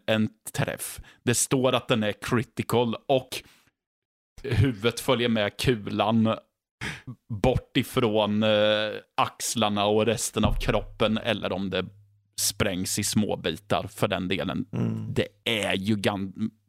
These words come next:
Speaker 1: man känner sig ganska tillfredsställd och känner, "Ja,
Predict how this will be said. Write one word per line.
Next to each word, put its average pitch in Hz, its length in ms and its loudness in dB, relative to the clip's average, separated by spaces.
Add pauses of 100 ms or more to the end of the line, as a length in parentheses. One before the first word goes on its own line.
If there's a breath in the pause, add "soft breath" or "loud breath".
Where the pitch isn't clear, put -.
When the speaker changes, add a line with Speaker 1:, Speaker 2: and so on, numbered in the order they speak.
(220)
Speaker 1:
man 107 300 -2
känner 104 420 -2
sig 101 480 -2
ganska 101 720 -2
tillfredsställd 107 1080 -2
och 101 180 0
känner, - 380 -2
"Ja, - 480 0